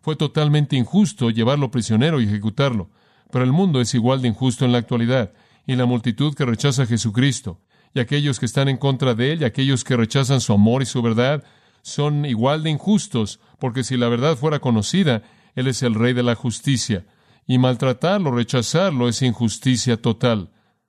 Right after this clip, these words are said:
Y entonces la multitud en la actualidad es igual de injusta,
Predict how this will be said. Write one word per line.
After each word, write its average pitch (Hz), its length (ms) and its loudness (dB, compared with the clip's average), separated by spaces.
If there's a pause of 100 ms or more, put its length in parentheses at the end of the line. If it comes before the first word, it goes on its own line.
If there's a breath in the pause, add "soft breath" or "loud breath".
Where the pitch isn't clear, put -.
(1160)
Y 123 60 0
entonces 139 460 0
la 127 80 2
multitud 127 440 0
en 170 80 2
la 147 60 4
actualidad 135 520 0
es 120 180 -2
igual 120 280 2
de 127 80 0
injusta, 120 600 -4